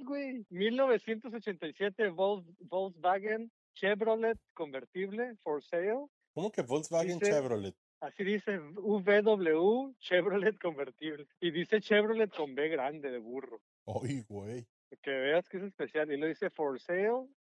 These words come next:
Speaker 1: que es el head gasket. Gasket.
Speaker 2: No tengo idea, güey.
Speaker 1: Dice, "Needs head gasket",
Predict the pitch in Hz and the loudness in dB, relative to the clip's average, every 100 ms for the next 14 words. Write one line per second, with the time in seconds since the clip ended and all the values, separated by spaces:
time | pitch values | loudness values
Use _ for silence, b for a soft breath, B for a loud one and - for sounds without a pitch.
0 | - - 208 196 277 220 - 202 170 165 | -20 0 0 2 -2 -4 0 0 2 2
1 | 147 - - 120 _ _ 135 139 139 _ | 2 -2 -10 -10 _ _ -2 -2 -2 _
2 | - 120 _ - _ _ - 113 143 151 | -12 -12 _ -20 _ _ -18 -10 -6 -2
3 | 160 98 98 196 170 101 95 - - - | -2 -2 -4 -4 -6 -8 -14 -20 -20 -20
4 | _ - - 175 180 190 175 156 165 220 | _ -20 -6 -4 2 2 2 0 4 4
5 | 285 - - - - 180 190 160 160 196 | 4 0 -14 -14 2 2 2 2 0 0
6 | - - 294 | -4 -6 -6